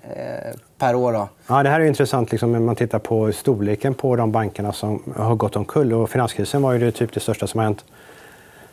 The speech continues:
Speaker 2: Eh, men nu ser vi redan här på tre banker då som har gått omkull med failures. Så är de tre, om jag minns helt rätt, så är de storleksordning två, tre och fyra i U S As historia.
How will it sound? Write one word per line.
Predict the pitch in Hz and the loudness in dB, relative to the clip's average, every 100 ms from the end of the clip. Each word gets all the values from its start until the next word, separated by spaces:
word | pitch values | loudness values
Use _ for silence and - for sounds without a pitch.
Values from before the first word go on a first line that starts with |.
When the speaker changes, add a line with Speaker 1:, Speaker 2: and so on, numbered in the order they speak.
| _ - | _ -4
Speaker 2:
Eh, | |
men | 110 113 113 120 | 0 2 2 2
nu | 123 | 4
ser | 147 | 4
vi | |
redan | 127 120 | 4 2
här | 131 | 0
på | - 131 | 0 -2
tre | 127 120 | 0 2
banker | 139 117 - 151 | 2 0 0 0
då | 131 | 2
som | 131 | 2
har | 120 | 2
gått | 113 | 0
omkull | 117 - 113 107 - - | 0 0 0 -2 -8 -6
med | 113 | -2
failures. | - 113 107 110 - - - - - - | 0 0 2 -2 -4 -16 -20 -20 -20 -10
Så | - | 0
är | 120 | 2
de | 117 117 | 4 0
tre, | 113 120 113 107 107 - - - - - | 0 2 2 2 -2 -12 -20 -20 -20 -18
om | 160 120 | -8 -4
jag | 113 113 | -2 0
minns | 110 110 - | 0 -2 0
helt | 135 127 | -2 0
rätt, | 117 - | -4 -2
så | 117 | -2
är | |
de | 110 | -2
storleksordning | - 117 107 - 107 107 | 0 0 0 0 -2 -2
två, | - 127 120 | -2 0 0
tre | - 120 110 | 0 0 0
och | - | 0
fyra | 131 113 113 | 0 2 4
i | 123 | 4
U | 110 | 2
S | 104 107 | 0 -2
As | - | -2
historia. | 107 - 107 120 | -2 -2 0 0